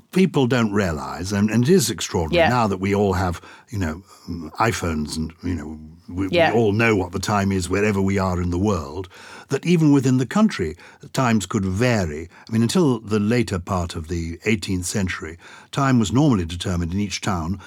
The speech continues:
Speaker 1: by the, the local sundial, solar time is actually calculated with reference to the position of the sun.
Speaker 2: Yeah.
Speaker 1: So it w-, it would actually vary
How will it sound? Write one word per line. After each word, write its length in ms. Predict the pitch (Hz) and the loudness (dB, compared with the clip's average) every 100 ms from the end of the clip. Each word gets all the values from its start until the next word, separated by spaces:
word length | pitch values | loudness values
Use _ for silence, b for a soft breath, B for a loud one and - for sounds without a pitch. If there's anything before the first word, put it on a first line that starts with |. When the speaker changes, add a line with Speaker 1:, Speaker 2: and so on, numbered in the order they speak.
| B - | B -2
Speaker 1:
by 200 | 117 113 | 2 2
the, 200 | 117 - | 0 -2
the 140 | 107 | 0
local 520 | 117 123 117 113 123 - 123 | 2 4 2 0 0 -4 -4
sundial, 760 | - 233 214 101 69 - - B B B | 2 4 6 4 -4 -14 -20 B B B
solar 420 | - 214 220 113 | 0 4 6 6
time 460 | 90 - 92 80 107 | 2 -2 -2 -2 -4
is 220 | 117 101 | -2 -2
actually 340 | 110 101 - 92 | -2 -4 -4 -4
calculated 600 | 85 104 82 90 80 82 - | -2 -4 -2 -4 -4 -8 -4
with 180 | 98 85 | -4 -2
reference 440 | 92 85 87 - | -4 -2 -6 -6
to 100 | - | -6
the 80 | 98 | -4
position 280 | 98 98 110 | -4 -4 -4
of 60 | |
the 60 | 120 | -2
sun. 280 | 185 135 90 B | 0 0 -2 B
Speaker 2:
Yeah. 100 | 185 | -4
Speaker 1:
So 120 | 160 143 | 2 2
it 40 | |
w-, 200 | 143 151 170 | 2 0 2
it 100 | 156 | 4
would 100 | 170 | 4
actually 280 | 185 - 156 | 2 0 0
vary 680 | 120 165 208 147 92 90 | 4 4 4 4 2 -2